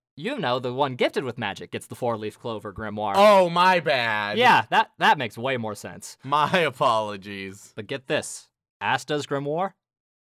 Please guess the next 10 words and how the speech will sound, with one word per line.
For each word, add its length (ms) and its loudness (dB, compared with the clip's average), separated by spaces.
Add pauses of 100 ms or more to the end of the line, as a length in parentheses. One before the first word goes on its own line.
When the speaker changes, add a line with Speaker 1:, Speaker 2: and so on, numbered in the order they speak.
(1120)
Speaker 1:
five 320 0
leaves. 480 -10
Speaker 2:
<laughs> 20 8
Oh 640 6
my 420 4
god, 540 4
I 140 0
hate 720 -4
it. 360 -8
Speaker 1:
Yep. 440 -2